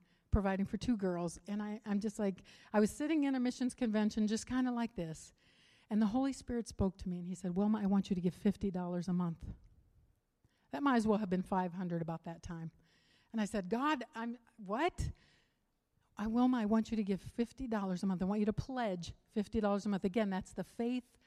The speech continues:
promise. In my own finances,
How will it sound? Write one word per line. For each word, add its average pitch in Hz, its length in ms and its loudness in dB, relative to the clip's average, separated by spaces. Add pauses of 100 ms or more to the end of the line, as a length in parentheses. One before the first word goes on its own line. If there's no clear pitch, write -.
(220)
promise. 214 800 -2 (580)
In 311 220 2
my 302 140 4
own 294 160 2
finances, 294 760 -2